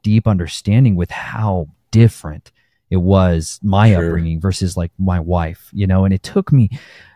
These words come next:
Speaker 1: years of this mental undoing to begin to realize how systematized the, the indoctrination was that I was in a
Speaker 2: Mm.
Speaker 1: part of,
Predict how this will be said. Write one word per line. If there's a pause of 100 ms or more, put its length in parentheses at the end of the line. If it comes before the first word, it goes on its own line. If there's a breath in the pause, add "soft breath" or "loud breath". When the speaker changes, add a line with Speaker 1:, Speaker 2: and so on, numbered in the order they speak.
(180)
Speaker 1:
years
of
this
mental
undoing
to
begin
to
realize
how
systematized
the, (260)
the
indoctrination
was
that
I
was
in
a
Speaker 2:
Mm.
Speaker 1:
part
of,